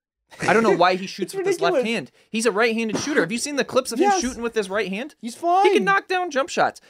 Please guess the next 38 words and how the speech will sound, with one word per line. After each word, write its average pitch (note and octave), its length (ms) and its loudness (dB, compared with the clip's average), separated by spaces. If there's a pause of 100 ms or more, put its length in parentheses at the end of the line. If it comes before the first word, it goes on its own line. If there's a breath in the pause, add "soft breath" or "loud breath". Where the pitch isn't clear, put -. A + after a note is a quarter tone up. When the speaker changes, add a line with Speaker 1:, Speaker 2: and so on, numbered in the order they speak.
(140 loud breath)
Speaker 1:
And G#3 140 -2
I'm C#4+ 140 2
not D4 180 0
saying F#3+ 280 0
that D#3+ 120 0
Ben D#3 160 -2
Simmons C#3 280 -8
has C3 160 2
to C3+ 100 -6
extend C3+ 380 -4
his B2 100 -6
range A#2+ 260 -10
out A#2 140 -6
to - 80 -14
the A2 80 -14
three-point C3+ 540 -10
line. A2 260 -12
Speaker 2:
No. G3 160 -18
Speaker 1:
He F3 80 -6
really B3 260 2
doesn't E3+ 340 2
have - 280 -8
to. - 160 -18 (220 soft breath)
He F#3+ 140 -10
really G#3+ 260 -2
just F3 200 -10
has D#3 240 -2
to C3 260 -6
get, C#3 240 -2
like, C3 140 -4
an G3+ 60 -6
Speaker 2:
Become A3+ 200 -2
a G#3 40 -2
Speaker 1:
eight, F3 100 -10
Speaker 2:
plus G#3 300 -4
shooter. A#3 300 -4
Speaker 1:
fifteen, A#3+ 320 0
Speaker 2:
A - 20 -8